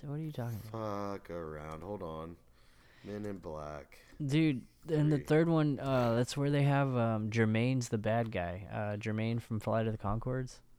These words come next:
Speaker 2: Oh, yeah, yeah, yeah, yeah.
Speaker 1: Who?
Speaker 2: But
Speaker 1: Elijah Wood?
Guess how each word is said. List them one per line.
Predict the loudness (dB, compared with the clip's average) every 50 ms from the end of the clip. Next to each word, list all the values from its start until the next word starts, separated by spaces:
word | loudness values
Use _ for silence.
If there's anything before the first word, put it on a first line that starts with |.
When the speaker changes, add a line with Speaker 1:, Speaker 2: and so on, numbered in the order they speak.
| _ -20 _ _ _ -20 -20 -8 -4
Speaker 2:
Oh, | 0 2 2
yeah, | 4 4 4 4 2 2
yeah, | 2 2 2 2 2
yeah, | 0 0 0
yeah. | -2 -2 -4 -6 -8 -12 -16 -20 -20 -20 -20 -20 -20 -20 -20 _ -4
Speaker 1:
Who? | 0 0 2
Speaker 2:
But | 2 2 0 0
Speaker 1:
Elijah | -2 -4 -2 0 0 0 2 2 0 2
Wood? | 2 0 0 0 0 -2 -4 -6 -8